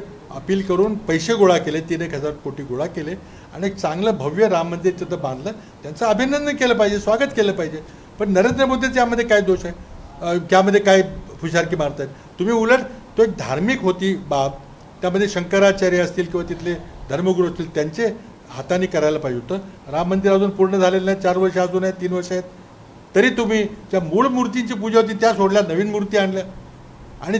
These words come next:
तिथं तुम्ही शंकराचार्यांना बोलतो याला political कार्यक्रम केला. नरेंद्र मोदींच्या दबावामुळं.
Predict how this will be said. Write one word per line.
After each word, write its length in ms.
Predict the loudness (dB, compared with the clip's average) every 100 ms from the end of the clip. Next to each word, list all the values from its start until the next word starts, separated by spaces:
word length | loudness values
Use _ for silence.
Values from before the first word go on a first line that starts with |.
| -2
तिथं 220 | -2 0
तुम्ही 280 | 0 -2 -4
शंकराचार्यांना 720 | -4 -2 0 0 0 -2 -2
बोलतो 260 | -4 -6 -6
याला 140 | -6
political 720 | -6 -8 -8 -6 -6 -2 0 4
कार्यक्रम 440 | 4 4 2 0
केला. 280 | 0 0 0 -6 -18 -8
नरेंद्र 420 | -2 0 2 2
मोदींच्या 440 | 2 0 -2 0 0
दबावामुळं. 580 | 2 4 2 2 -4